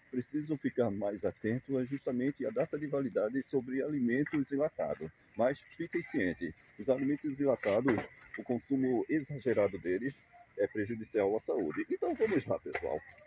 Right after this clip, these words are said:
Vamos ao vídeo. Se inscreve aí no meu canal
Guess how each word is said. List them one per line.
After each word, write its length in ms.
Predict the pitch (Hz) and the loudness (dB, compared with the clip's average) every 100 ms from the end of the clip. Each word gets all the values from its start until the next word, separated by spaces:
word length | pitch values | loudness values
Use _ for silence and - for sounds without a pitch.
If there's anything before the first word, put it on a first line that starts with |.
| - | 0
Vamos 240 | 165 170 | 0 2
ao 180 | 160 170 | 2 2
vídeo. 440 | 117 123 104 90 92 | 0 0 0 -2 -6
Se 140 | - | -4
inscreve 320 | 147 170 175 | -2 0 4
aí 100 | 156 | 4
no 80 | 151 | 4
meu 140 | 139 120 | 2 2
canal 680 | 113 101 120 143 160 147 | 0 2 4 4 2 0